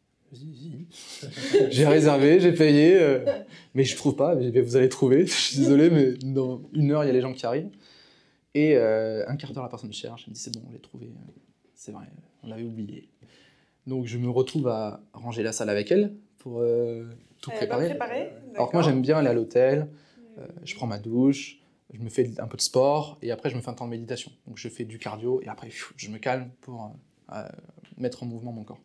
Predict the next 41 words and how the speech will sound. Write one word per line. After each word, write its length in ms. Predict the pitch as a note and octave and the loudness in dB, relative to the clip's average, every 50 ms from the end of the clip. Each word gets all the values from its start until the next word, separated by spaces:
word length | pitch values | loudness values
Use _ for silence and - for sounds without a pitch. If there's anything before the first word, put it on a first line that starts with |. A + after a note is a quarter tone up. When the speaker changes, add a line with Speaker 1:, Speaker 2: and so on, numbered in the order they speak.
| _ _ _ _ _ _ | _ _ _ _ _ _
Speaker 1:
Je 140 | - - A#2+ | -12 -10 -10
ne 60 | A2+ | -6
peux 60 | B2+ | -6
pas 100 | C3+ B2+ | -6 -6
faire 140 | - - - | -6 -8 -16
ça. 140 | - - - _ _ _ _ _ _ _ _ _ | -20 -20 -20 _ _ _ _ _ _ _ _ _
Mais 80 | B2 | -18
c'est 100 | - - | -14 -10
pas 80 | - A#2+ | -8 -8
grave. 260 | G#2+ G#2+ G#2 G2+ G2+ - - _ _ _ _ _ _ _ _ _ _ _ _ _ _ _ _ _ _ _ _ _ _ _ _ _ _ _ _ _ _ _ | -8 -8 -10 -10 -12 -14 -20 _ _ _ _ _ _ _ _ _ _ _ _ _ _ _ _ _ _ _ _ _ _ _ _ _ _ _ _ _ _ _
Le 160 | - C#3 C3 C3+ | -6 -2 0 2
gars 180 | C3+ C#3 C3+ B2+ | 2 2 2 2
arrive 180 | B2+ C3+ B2+ | 0 0 0
avec 120 | A#2 G#2+ - | -2 -4 -6
son 120 | - A2 | -10 -12
ordi, 480 | G2+ G#2+ G#2+ B2 C#3+ D#3 E3+ F3+ - - - _ - | -14 -12 -6 -4 -2 0 0 -2 -4 -6 -14 _ -14
je 160 | A#2 G#2 C#3 | -6 -2 -2
branche 260 | C3+ C3 C#3+ C#3 - C#3+ | -2 -2 -2 -6 -6 -8
ma 80 | B2+ | -10
clé 140 | - - A#2 | -10 -10 -10
U 60 | A2+ A2 | -10 -8
S 60 | G#2 | -4
B, 80 | G#2 A#2+ C#3 D#3 E3+ E3+ E3+ - _ _ _ _ _ _ _ _ _ _ _ _ _ _ _ _ _ _ - | 0 2 2 2 0 -4 -10 -18 _ _ _ _ _ _ _ _ _ _ _ _ _ _ _ _ _ _ -12
y 40 | |
a 40 | A2+ | -10
rien 100 | A#2 C3 | -10 -10
dessus. 180 | C3 - - - _ _ _ _ _ _ _ _ _ _ _ - | -10 -14 -16 -20 _ _ _ _ _ _ _ _ _ _ _ -12
Parce 180 | B2+ A#2+ - | -10 -10 -6
que 320 | - C3 C3 C#3+ D3 C#3+ D3 - - - | -2 0 2 2 2 -2 -6 -14 -18 -12
je 80 | B2 | -10
l'avais 140 | A#2 A2 A#2 | -8 -8 -8
formaté 380 | - - B2+ A#2+ A2+ G#2+ C#3 C#3 | -6 -6 -6 -6 -6 -6 -8 -8
pour 120 | B2+ A#2 | -8 -8
faire 100 | - B2 | -6 -6
la 60 | B2 B2+ | -4 -4
mise 100 | B2 B2+ | -4 -4
à 40 | |
jour 120 | B2 C3+ C3+ | -4 -4 0
de 80 | B2 | 2
la, 340 | A#2+ A2+ A#2 A#2 A#2 A2+ A2+ | 4 4 6 6 6 4 2
la, 460 | A2+ A2+ A#2 A2+ A2+ A2+ A2 A2 A2 | 2 0 -2 -2 -4 -4 -6 -10 -12